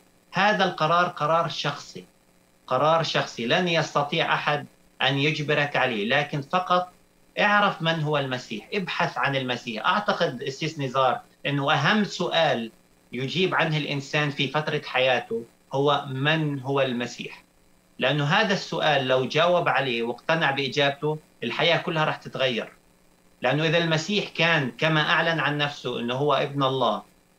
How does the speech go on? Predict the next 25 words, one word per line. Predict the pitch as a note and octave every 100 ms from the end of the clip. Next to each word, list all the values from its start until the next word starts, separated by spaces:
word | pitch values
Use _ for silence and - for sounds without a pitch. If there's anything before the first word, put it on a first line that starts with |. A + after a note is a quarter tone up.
| _ _ _ A2+
اللي | A#2+ B2
جاء | A#2+ C3+ D#3
من | C#3+ C#3
أجلي، | B2+ A2+ D#3+ F#3+ - _ _ _
فالحياة | B2+ C3+ B2 C#3 D3
رح، | D#3 C#3 -
ل-، | D3 D#3 E3+
لن، | F3 F3+ - _ - -
يعني، | B2 B2+
مش | C3 C3 - -
مستحيل | C#3 C#3 C#3 - C#3+ F#3 F3+
تبقى | F#3 F3 D3
كما | D3+ C#3 C3+
هي. | C#3+ A2 - _ _ _ _ _ -
لكن | F3+ G3+
لو | G#3+ A3+
أنت | A3+ G#3 F#3 F3+ - D3 C#3+
ما | C#3 D3+
زلت | D3 D3+ F#3+ -
مقتنع | F3 - C#3+ B2+
أنه | C3+ C#3
المسيح | C3+ C3+ E3+ D#3 D#3
هو | D3
فقط | C3+ E3 D#3+ D#3
نبي، | D3 C#3+ A2+ G#2